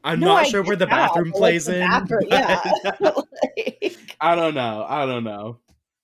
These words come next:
Speaker 1: Um,
Speaker 2: Anyway, sorry, go ahead.
Speaker 1: as I was securing the house, closing all windows, locking doors, and shutting down every light but the front porch,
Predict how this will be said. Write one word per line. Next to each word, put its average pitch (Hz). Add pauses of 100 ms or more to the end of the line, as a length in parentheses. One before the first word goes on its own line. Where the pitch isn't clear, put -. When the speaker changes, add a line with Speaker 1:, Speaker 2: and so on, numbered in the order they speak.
(600)
Speaker 1:
Um, 135
Speaker 2:
Anyway, 120 (100)
sorry, 151
go 156
ahead. - (100)
Speaker 1:
as 160
I 180
was 190
securing 175
the 180
house, 123
closing 131
all 127
windows, 107
locking 113
doors, 110
and 110
shutting 113
down 104
every 117
light 110
but 127
the -
front 131
porch, 90